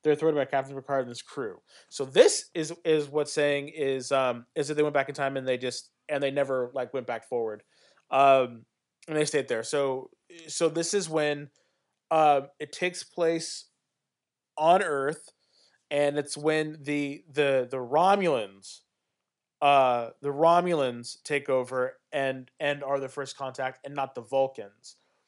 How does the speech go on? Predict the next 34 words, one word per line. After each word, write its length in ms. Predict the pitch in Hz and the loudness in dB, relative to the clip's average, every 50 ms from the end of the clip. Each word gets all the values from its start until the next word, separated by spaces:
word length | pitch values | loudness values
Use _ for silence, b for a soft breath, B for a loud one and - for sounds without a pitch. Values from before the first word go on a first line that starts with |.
| b b b b b - | b b b b b -8
And 160 | - 147 147 151 | -4 -2 -2 -2
it's, 180 | 147 - - _ | -2 -4 -8 _
and 180 | 175 151 147 147 | -2 0 0 0
it's 240 | 151 147 - - - - | 0 -2 -4 -8 -6 -2
if, 260 | 170 160 160 160 - _ _ | -2 -2 -2 -2 -6 _ _
like, 180 | 170 151 147 - | -4 -4 -4 -4
Starfleet 500 | - - 170 165 170 170 - 175 170 160 | -4 0 0 0 0 0 -2 -4 -4 -2
was, 340 | 151 147 151 147 135 - - | 0 0 0 0 -2 -4 -10
was 180 | - 139 - | -10 -10 -8
starting 680 | - - 180 180 208 202 160 139 131 131 127 127 131 131 _ _ _ _ _ _ _ _ _ - | -4 0 4 4 4 4 2 0 -2 -4 -6 -8 -14 -18 _ _ _ _ _ _ _ _ _ 0
and, 500 | 165 147 147 147 143 143 139 135 127 - - _ _ _ _ _ _ _ _ _ _ _ _ _ _ _ - 156 | 2 4 6 6 4 4 2 -2 -8 -14 -18 _ _ _ _ _ _ _ _ _ _ _ _ _ _ _ -8 -2
and, 340 | 160 156 151 147 143 143 202 | 2 2 2 2 2 0 0
um, 500 | 175 151 147 143 135 131 123 117 110 104 - _ _ _ _ _ _ _ _ _ _ _ _ _ _ _ _ - | 4 4 6 6 6 4 2 -2 -8 -18 -20 _ _ _ _ _ _ _ _ _ _ _ _ _ _ _ _ -12
the 180 | 180 147 175 165 | -4 -2 -2 2
Next 260 | 160 165 170 175 - | 4 2 2 2 0
Generation 580 | 185 170 160 151 160 165 160 - 165 156 151 | -2 -2 0 2 0 0 0 -2 -6 -6 -8
crew 520 | 147 - - - 147 143 143 139 139 135 b b b b b b b | -10 -10 -8 -6 -2 0 0 0 0 -2 b b b b b b b
were 140 | 147 147 139 | -2 -2 0
held 360 | - 160 156 151 151 147 - | 2 4 4 4 4 2 -2
in, 460 | - 139 139 139 135 135 131 127 135 - _ | -4 -4 -2 -2 -2 -2 -4 -6 -12 -14 _
in, 200 | - 151 147 143 | -2 -2 -2 0
like, 160 | 143 143 139 135 | 0 -2 -4 -2
concentration 560 | 151 143 131 123 123 156 170 175 156 165 - | -4 -4 -6 -6 -6 -4 -4 -4 -4 -6 -4
camps, 460 | - 165 156 156 151 147 143 - B B B B B | 0 2 2 4 2 0 -2 -6 B B B B B
and 280 | - 139 135 139 135 135 | -4 -2 0 0 0 0
they 140 | 135 143 143 | 0 0 0
had 180 | 147 143 135 | 0 0 -2
to 60 | 135 123 | -2 -6
fight 320 | - - 170 170 170 170 | 0 2 4 4 4 4
their 100 | 170 165 | 2 2
way 340 | 151 147 147 143 143 143 143 | 4 6 6 6 6 4 2
to 120 | 143 139 | -2 -6
get 280 | 123 117 147 143 143 - - | -4 -2 -2 -2 -2 -2 -2
out 380 | 127 127 117 110 104 - - | 0 0 0 0 -4 -10 -16